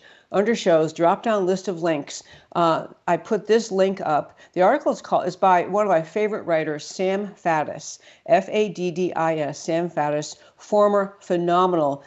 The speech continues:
C I A operative for decades. I mean, major leader C I A operative. Um, and he's also, he's now a writer. He has a Substack called And, A N D, And Substack.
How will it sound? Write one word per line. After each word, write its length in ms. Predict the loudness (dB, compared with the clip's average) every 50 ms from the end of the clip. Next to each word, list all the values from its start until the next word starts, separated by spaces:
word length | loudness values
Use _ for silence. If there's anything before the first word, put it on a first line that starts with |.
| -20 _
C 340 | -20 -16 -10 -6 0 2 4
I 60 | 4
A 260 | 4 4 2 2 0
operative 580 | 0 0 0 0 0 -2 -6 -4 -2 -2 -2 -2
for 180 | -2 -4 -4 -4
decades. 800 | -2 0 2 2 2 2 2 0 0 0 0 -4 -6 -10 -16 -18 -14 -6 -2
I 60 | 0
mean, 320 | 2 4 4 2 2 2
major 480 | 4 4 6 4 4 2 -2 -2 -2 -2
leader 640 | -4 -2 2 2 2 2 2 0 -2 -4 -4 -6 -12 _ _ _ _ _ _ _
C 260 | -16 -6 -2 2 4
I 60 | 4
A 160 | 4 2 0 -2
operative. 580 | -4 -4 -4 -6 -8 -6 -4 -2 -2 -4 -6 -10 -20 -20 _ -2
Um, 320 | 2 2 2 2 0 -4 -8 _
and 180 | -2 -2 -2 -2
he's 280 | -2 -2 -2 0 2 4
also, 400 | 4 4 4 2 2 0 2 2
he's 180 | 0 0 0
now 160 | 2 2 2
a 80 | 2 0
writer. 400 | 0 2 2 2 4 2 0 -2
He 120 | -2 0
has 220 | 0 0 0 -2 -4
a 40 | -10
Substack 560 | -8 -4 -2 -2 -2 -2 -2 -2 -2 -2 -2
called 260 | -2 -2 -2 -2 -4 -4
And, 400 | -4 -2 -2 0 0 -2 -4 -4 -4 -2
A 180 | 0 0 0
N 220 | 0 0 -2 -2 0
D, 280 | 0 2 2 2 0 0
And 260 | 0 0 0 0 -2
Substack. 540 | -2 -2 -2 -2 -2 -4 -4 -4 -4 -6